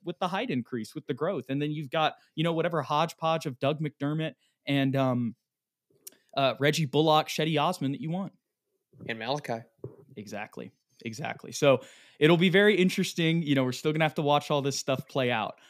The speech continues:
Speaker 1: Um, but that's kind of the impact of him at the four. But any final thoughts on just his fit at power forward?
Speaker 2: I think it's a great fit. And echoing what you just said about all the rotational things that this,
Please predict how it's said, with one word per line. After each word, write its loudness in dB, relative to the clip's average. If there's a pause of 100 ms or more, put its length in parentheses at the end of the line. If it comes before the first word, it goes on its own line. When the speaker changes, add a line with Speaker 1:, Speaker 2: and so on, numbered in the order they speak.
(100)
Speaker 1:
Um, -4
but -4
that's 2
kind 0
of -2
the -4
impact -4 (200)
of -6
him -4
at -6
the -8
four. -6
But -6
any 4
final -2
thoughts 0 (200)
on 0
just -6
his -4
fit -4 (160)
at -6
power -6
forward? -12 (1200)
Speaker 2:
I -4
think 0
it's -4
a 2
great 4
fit. -2 (380)
And -2 (120)
echoing 0
what 0
you -4
just 0
said 2
about 0
all 2
the -4
rotational -6
things -6
that -4
this, -4